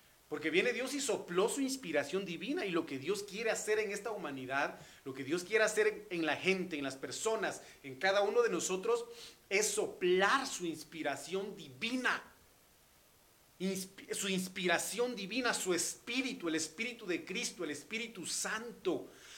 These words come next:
a manera de que todo lo que hagamos,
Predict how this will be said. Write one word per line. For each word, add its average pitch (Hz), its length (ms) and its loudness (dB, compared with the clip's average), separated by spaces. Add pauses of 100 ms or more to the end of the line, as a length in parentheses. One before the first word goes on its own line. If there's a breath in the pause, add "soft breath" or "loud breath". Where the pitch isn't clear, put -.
(140 loud breath)
a 165 140 6
manera 170 400 4
de 220 140 -2
que 147 120 -4
todo 226 320 2
lo 226 220 0
que 160 80 0
hagamos, 180 720 2